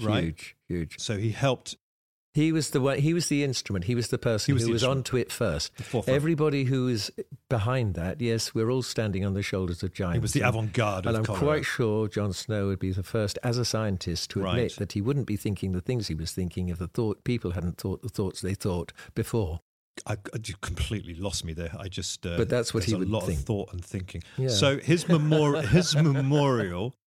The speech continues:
Speaker 1: is in
Speaker 2: In North Street.
Speaker 1: All Saints Church in North Street.
Speaker 2: No, it's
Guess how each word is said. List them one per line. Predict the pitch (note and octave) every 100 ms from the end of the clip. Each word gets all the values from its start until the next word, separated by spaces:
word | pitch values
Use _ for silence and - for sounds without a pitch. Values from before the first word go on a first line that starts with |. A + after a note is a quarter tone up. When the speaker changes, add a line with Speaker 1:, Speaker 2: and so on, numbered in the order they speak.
| _ _ _ _ _ _ _ _ _ _ _
Speaker 1:
is | B2+ A#2+ G#2+ - -
in | A#2
Speaker 2:
In | A2+ A2+
North | E3 A3
Street. | - - D3
Speaker 1:
All | D#3+ D#3+
Saints | D3 A#2+
Church | C3 G#2+ G2+
in | G2 G2+
North | G#2 G2
Street. | F3+
Speaker 2:
No, | G#3+ G3+ B2+
it's | -